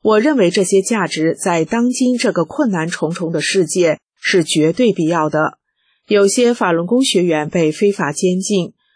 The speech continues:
我认为应该释放他们，希望他们一切顺利。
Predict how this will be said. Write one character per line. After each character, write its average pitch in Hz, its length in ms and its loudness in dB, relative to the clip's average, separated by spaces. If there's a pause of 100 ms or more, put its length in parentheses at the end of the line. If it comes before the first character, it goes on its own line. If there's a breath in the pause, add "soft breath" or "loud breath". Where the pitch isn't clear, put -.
(120)
我 202 140 4
认 226 200 2
为 160 240 2
应 202 200 -2
该 202 180 0
释 214 240 0
放 156 240 -4
他 170 220 -10
们， 160 300 -4 (280)
希 - 220 0
望 185 160 0
他 196 160 -2
们 165 280 0
一 175 240 -4
切 240 260 -2
顺 175 320 -2
利。 160 280 -2